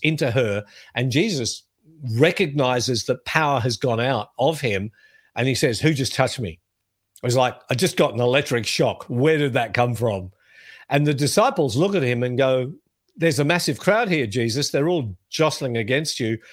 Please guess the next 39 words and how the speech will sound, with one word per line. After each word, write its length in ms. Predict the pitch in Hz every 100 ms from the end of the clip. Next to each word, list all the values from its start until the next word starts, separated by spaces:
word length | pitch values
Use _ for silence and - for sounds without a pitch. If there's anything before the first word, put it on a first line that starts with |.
| - -
What 140 | 151
do 80 | 156
you 80 | 147
mean 440 | 139 139 135 156
somebody 380 | - - 135 120
touched 380 | 113 135 - -
you?" 140 | 107
But 160 | 98 110
he 160 | 151 190
means 280 | 165 131
someone 320 | - 147 139 113
touched 360 | 143 131 -
him 180 | 135 117 - - -
in 140 | 135 120
a 160 | 113
very 440 | 107 113 156 156 135
different 460 | 120 123 127 107
way, 460 | 110 120 107 87 85 _ _ _ -
uh, 480 | 107 104 104 104 101 127
touched 300 | 151 175 -
him 100 | 147
by 160 | 135
faith, 600 | 117 - 131 98 - - _ _ _ _ _ _
and 420 | 127 123 120 113 117
the 60 |
healing 400 | 98 143 131 117
power 560 | - - 127 113 101 92 _ - _ 110
of 160 | 113
the 40 | 117
Holy 360 | 147 120 107
Spirit 520 | - - 151 110 101
came 220 | - 123 110
out 160 | 113
of 120 | 104
him 260 | 113 101 113
and 160 | 107 101
healed 540 | - 135 127 117 107 -
this 240 | 110 107
woman. 360 | 120 123 104